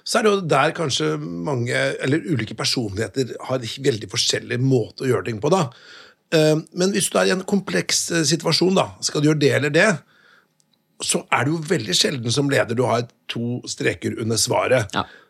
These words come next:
Speaker 1: Eh, så et, eh, så kommer det liksom an på risikoappetitten din da.
Speaker 2: Mm.
Speaker 1: Hvor mye risiko tåler du?
Speaker 2: Mm.
Speaker 1: Hvor mye usikkerhet tåler du? Har du noen eksempler her?
Speaker 2: <laughs> Nei, men altså, eh, så du har helt, eh, rett at ofte så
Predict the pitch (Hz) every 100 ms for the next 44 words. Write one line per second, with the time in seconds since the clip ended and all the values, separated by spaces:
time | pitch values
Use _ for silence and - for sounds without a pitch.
0 | - 151 151 - - 190 190 _ _ 170
1 | 135 _ - - 143 123 - - 180 170
2 | 156 165 143 147 147 135 123 - - 220
3 | 131 151 151 - 165 202 143 117 113 147
4 | 135 151 175 165 139 143 120 - 117 139
5 | - 113 113 113 127 240 175 - 120 147
6 | 147 151 165 117 92 - - 131 - 104
7 | 107 131 151 127 - _ _ _ _ -
8 | - 139 147 175 - 101 127 143 - -
9 | - 151 127 - - - 175 151 113 143
10 | 208 180 139 202 165 233 185 - 135 151
11 | 165 165 135 156 151 123 101 131 127 127
12 | - 92 139 - 131 131 135 123 - 127
13 | 120 117 113 110 107 107 120 107 110 -
14 | 101 117